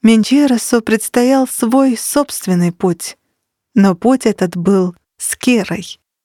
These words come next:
в их будущее. Конец книги.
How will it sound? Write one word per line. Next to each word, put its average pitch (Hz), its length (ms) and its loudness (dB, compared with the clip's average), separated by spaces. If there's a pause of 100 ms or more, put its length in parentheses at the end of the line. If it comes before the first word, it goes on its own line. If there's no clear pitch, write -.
(340)
в 196 160 2
их - 360 -4 (600)
будущее. 175 840 -2 (1200)
Конец 208 640 -2 (540)
книги. 165 520 0